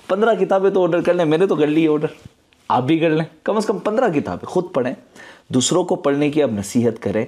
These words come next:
इससे हमें इल्म दीन का ख़जाना हासिल होगा और इस फिफ्टीन हंड्रेड birthday celebration, ये हमारे लिए यादगार भी रहेगा। आप अभी ही अपने करीबी मकतबतुल मदीना के store पे visit करें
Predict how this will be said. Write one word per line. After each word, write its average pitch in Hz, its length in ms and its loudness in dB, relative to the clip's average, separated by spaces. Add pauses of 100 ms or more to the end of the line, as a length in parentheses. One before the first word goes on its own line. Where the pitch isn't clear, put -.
(420)
इससे 156 220 0
हमें 156 400 -2
इल्म 170 400 2
दीन 147 340 0
का 175 140 -2
ख़जाना 127 460 -2
हासिल 160 320 -2
होगा 151 300 0
और 196 420 -2
इस 214 220 -2 (300)
फिफ्टीन 226 680 2 (280)
हंड्रेड 180 500 2 (800)
birthday 190 400 2
celebration, 120 680 0 (440)
ये 135 100 4
हमारे 127 380 0
लिए 160 120 2
यादगार 110 560 -2
भी 123 140 0
रहेगा। 92 520 -6
आप 120 300 -4
अभी 127 300 0
ही 107 260 -4 (120)
अपने 135 220 -4
करीबी 123 420 2
मकतबतुल 110 480 -2
मदीना 104 360 -2
के 107 100 -8
store 95 260 -2
पे 95 120 -4
visit 92 360 -6
करें 95 240 -8